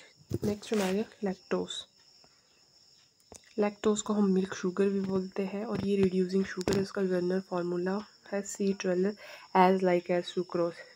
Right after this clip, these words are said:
सी ट्वेल्व एच ट्वेंटी टू ओ इलेवन। और ये दो monosaccharide जो होते हैं वो होते हैं Vita D galactose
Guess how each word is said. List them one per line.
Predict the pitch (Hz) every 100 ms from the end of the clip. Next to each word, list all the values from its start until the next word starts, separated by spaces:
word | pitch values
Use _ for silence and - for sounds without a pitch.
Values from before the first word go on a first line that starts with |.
| -
सी | - 196
ट्वेल्व | 190 185 175 180 208 - - 190
एच | 185 -
ट्वेंटी | 185 180 180 170
टू | 196 233 - - - _ _ - -
ओ | 180 -
इलेवन। | 175 165 165 156 - - _ _ _ _ _ - - - - - _ - - -
और | 208
ये | 196 214
दो | 208 196 - - - - 214 208
monosaccharide | 208 196 190 196 190 190 185 185
जो | 190
होते | 180 190
हैं |
वो | 185
होते | 180 190
हैं | 202 214 _ _ - - - _ _ - _ _ _ -
Vita | 190 190 - - 208
D | 190 175 - 196 208 - _ _ _ _ _ _ _ _ _ _ _ _ _ 415 _ - _ _ _ _ _ _ _ - _ _ - _ 202
galactose | 175 175 - - 185 202 - -